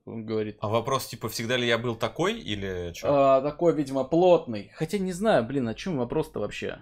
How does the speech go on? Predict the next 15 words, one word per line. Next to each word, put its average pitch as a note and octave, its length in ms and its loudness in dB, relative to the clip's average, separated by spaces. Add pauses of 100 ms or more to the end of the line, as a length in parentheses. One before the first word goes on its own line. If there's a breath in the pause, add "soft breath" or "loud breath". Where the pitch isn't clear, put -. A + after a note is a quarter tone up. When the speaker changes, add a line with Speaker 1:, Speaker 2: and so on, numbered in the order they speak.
Speaker 1:
Вопрос C#3 320 -4
житейский. C3 720 -4 (160)
Очень B2+ 340 -8
огромный, C#3 300 -4
блядь, B2+ 200 -2
для B2+ 100 -6
массы. C#3 260 -10 (1600)
Короче, C#3 560 0
э, A2 400 0
щас, F3 400 0
э, A2 540 0
тебя, B2+ 240 2
наверное, A#2 340 -2
вопрос A2+ 360 -4
такой. A2 360 -4